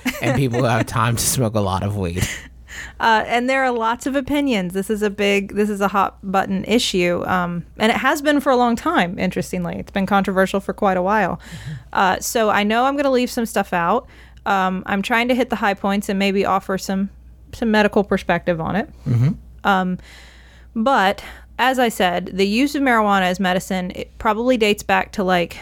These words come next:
Speaker 2: twenty-nine hundred B C. So, like I said, a really long time ago.
Speaker 1: Wow, that's, that is very long. That's one of the older treatments.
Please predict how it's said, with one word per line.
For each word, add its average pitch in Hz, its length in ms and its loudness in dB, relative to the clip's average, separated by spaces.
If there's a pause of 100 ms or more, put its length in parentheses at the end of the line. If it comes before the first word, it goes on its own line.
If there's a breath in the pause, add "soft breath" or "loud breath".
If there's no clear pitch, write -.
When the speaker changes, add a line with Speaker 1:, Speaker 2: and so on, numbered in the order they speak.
(200 loud breath)
Speaker 2:
twenty-nine 240 460 2
hundred 190 400 2
B 170 120 -4
C. - 380 -10 (800 soft breath)
So, 208 240 0
like 233 240 2
I 214 80 4
said, 190 400 0
a 202 100 -2
really 247 400 2
long 208 220 4
time 190 260 2
ago. 107 260 2
Speaker 1:
Wow, 98 300 0
that's, 127 180 0
that 143 180 2
is 135 160 4
very 107 240 2
long. 113 320 0 (120)
That's - 220 -4
one 131 100 4
of 127 60 4
the 113 80 2
older 110 320 4
treatments. - 560 -2